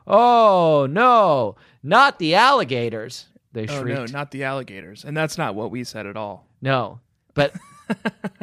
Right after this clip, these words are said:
Speaker 1: I
Speaker 2: And so you wanted to test out a new catchphrase that you invented.
Speaker 1: <laughs> Well, I think, I don't wanna, I don't wanna ruin a thing that's already good, but
Speaker 2: Right.
Speaker 1: I think if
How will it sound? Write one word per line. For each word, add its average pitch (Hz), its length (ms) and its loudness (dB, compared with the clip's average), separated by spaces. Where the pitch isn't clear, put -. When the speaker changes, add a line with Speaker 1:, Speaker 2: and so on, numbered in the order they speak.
Speaker 1:
I 160 220 2
Speaker 2:
And 156 180 -8
so 175 100 -2
you 185 240 -2
wanted 208 220 0
to 170 100 -6
test 175 280 -8
out 156 140 -4
a 147 40 -10
new 175 260 -8
catchphrase 127 480 -10
that 117 160 -10
you 143 180 -4
invented. 127 840 0
Speaker 1:
<laughs> 190 340 -16
Well, 208 320 4
I 196 220 2
think, 208 340 -4
I 160 80 0
don't 196 120 2
wanna, 151 320 -2
I 156 100 -4
don't 196 120 0
wanna 156 460 0
ruin 135 380 -6
a 139 60 -8
thing 135 200 -8
that's 123 200 -12
already 117 260 -6
good, 113 480 -12
but 127 280 -4
Speaker 2:
Right. 104 200 -12
Speaker 1:
I 151 140 2
think 180 200 -4
if 117 100 -4